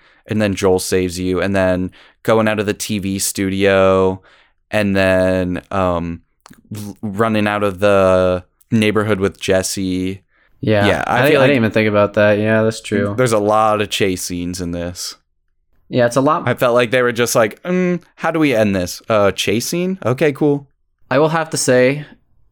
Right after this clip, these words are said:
Speaker 2: I know, uh, you like Abby's, Abby's campaign. I like Ellie's story way more, except for the ending, which I think is just stupid.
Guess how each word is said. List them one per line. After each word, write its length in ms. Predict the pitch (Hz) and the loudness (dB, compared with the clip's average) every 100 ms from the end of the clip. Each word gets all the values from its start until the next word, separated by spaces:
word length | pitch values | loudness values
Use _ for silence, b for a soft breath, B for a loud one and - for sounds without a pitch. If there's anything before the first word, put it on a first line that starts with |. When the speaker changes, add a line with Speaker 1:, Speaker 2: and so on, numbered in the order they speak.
| _ | _
Speaker 2:
I 80 | - | -2
know, 140 | 123 123 | 0 2
uh, 100 | 107 | 2
you 260 | 110 113 117 | 2 2 2
like 260 | 110 107 | 2 0
Abby's, 320 | - 104 101 B B B - | -2 -4 -4 B B B -8
Abby's 400 | 123 127 147 160 | -4 -2 0 0
campaign. 640 | 156 147 131 131 123 123 127 | 0 0 2 2 2 2 0
I 120 | 127 | 0
like 240 | 139 139 - | 0 0 2
Ellie's 320 | 117 123 120 | 2 2 0
story 640 | - 113 113 120 127 131 - | 0 2 4 2 0 -4 -4
way 180 | 110 113 | 0 2
more, 460 | 104 104 107 123 127 - | 2 4 2 0 -6 -10
except 580 | - - 113 - - - _ _ _ - | -4 -2 -2 -4 -12 -14 _ _ _ -6
for 160 | 123 | -2
the 160 | 110 - | 0 0
ending, 420 | 104 104 107 113 | 0 2 2 2
which 160 | 113 - | 0 0
I 80 | |
think 220 | 101 107 101 | 0 0 0
is 80 | |
just 160 | 98 - | -2 -4
stupid. 520 | - 98 - 104 117 | -4 -4 0 -2 -2